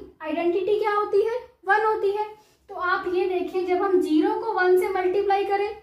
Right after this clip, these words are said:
तो ज़ीरो ही आ रहा है, है ना। Identity element क्या होता है कि हम किसी भी element को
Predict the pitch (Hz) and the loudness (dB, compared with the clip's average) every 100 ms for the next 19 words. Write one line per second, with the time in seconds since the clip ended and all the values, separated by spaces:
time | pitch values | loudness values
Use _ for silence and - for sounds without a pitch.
0 | - 320 277 277 294 311 302 302 311 - | -8 -2 2 2 0 -2 -2 -2 -6 -10
1 | _ _ _ 339 453 - - _ - 294 | _ _ _ -2 -2 -2 -10 _ -10 -2
2 | 320 330 403 415 381 392 415 415 453 427 | -2 2 0 2 4 4 2 -2 -2 -2
3 | 359 349 370 415 494 427 440 494 381 - | -2 -4 -6 -2 -2 -2 -6 -2 0 0
4 | 466 466 453 349 349 339 311 311 392 330 | 0 0 0 2 0 0 0 -2 0 -2